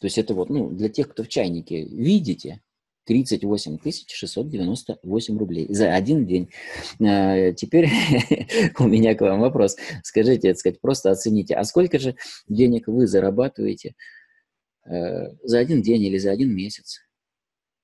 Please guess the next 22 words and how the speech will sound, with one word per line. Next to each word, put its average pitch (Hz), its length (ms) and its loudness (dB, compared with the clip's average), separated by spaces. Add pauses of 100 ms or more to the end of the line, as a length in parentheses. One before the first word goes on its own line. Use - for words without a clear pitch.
(1200)
Поделите, 143 640 2
так - 120 -20
сказать, - 220 -8
то, 131 120 0
что - 160 -6
вы 95 60 -2
зарабатываете, 98 920 -2
э, 92 360 -2
в 98 140 -4
месяц 135 460 -2
на 95 320 -6
количество 98 520 -4
дней 123 360 -4 (340)
в 92 80 -8
месяце 110 520 -2
и 104 360 -6
посчитайте. - 800 -10 (280)
Ну, 165 200 2
вы 139 140 4
видите, 95 400 0
что, 104 500 0 (180)
эм, 95 680 -2